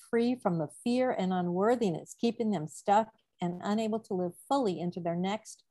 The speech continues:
soulful chapter. She guides her clients to finally transmute core wounds and achieve quantum leaps toward the life they truly desire, lives filled with inner peace, love, vitality,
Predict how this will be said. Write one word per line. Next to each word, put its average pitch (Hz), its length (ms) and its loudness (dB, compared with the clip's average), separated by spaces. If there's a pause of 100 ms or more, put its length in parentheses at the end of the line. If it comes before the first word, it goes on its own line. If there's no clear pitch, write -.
soulful 233 1000 4 (100)
chapter. - 540 2 (680)
She - 120 0
guides 208 300 10
her 226 40 2
clients 226 540 -2
to 196 160 2 (160)
finally 269 460 6
transmute 262 880 0
core 254 440 6
wounds 214 520 4
and 180 180 2
achieve 180 480 0
quantum 294 720 2
leaps - 480 0
toward 190 260 0
the 180 100 2
life 180 360 4
they 180 80 0
truly 214 320 0
desire, 156 540 2
lives 208 440 0
filled 196 140 0
with 170 220 0
inner 214 200 2
peace, - 500 -6 (280)
love, 185 420 6
vitality, 170 720 0